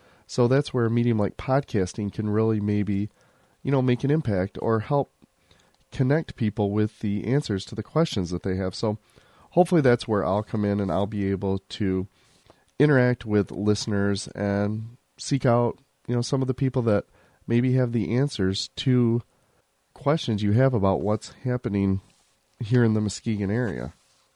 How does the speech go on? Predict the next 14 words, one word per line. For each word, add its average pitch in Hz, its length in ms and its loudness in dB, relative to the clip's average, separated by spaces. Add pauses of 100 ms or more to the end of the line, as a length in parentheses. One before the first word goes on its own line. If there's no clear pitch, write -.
(960)
So 117 460 -2 (180)
maybe 151 220 2
this 131 180 -2
is - 60 -8
a 104 60 0
time 98 280 -4
to 87 60 -4
stop - 340 -6
complaining. 80 640 -10 (360)
If - 40 -20
there's 147 160 2
a 135 80 2
problem 90 540 -2
here, 85 400 -6